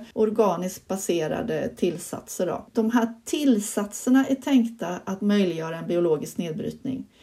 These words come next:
Men det finns alltså inga studier och inget bevis på att de verkligen bryts ner.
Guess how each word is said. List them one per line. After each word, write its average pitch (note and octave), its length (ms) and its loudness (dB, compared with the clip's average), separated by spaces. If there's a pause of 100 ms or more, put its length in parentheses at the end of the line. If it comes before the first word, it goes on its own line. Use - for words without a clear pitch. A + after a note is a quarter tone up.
(360)
Men G#3 760 2
det A3+ 120 -2
finns G3+ 560 -2
alltså G3+ 200 -2
inga G3+ 300 2
studier F3 540 0
och F3 60 0
inget F3+ 420 -4
bevis F3 380 -2
på - 120 -10
att E3 120 -10
de F3 180 -8
verkligen F3+ 720 -6
bryts F3 420 -6
ner. A3+ 420 2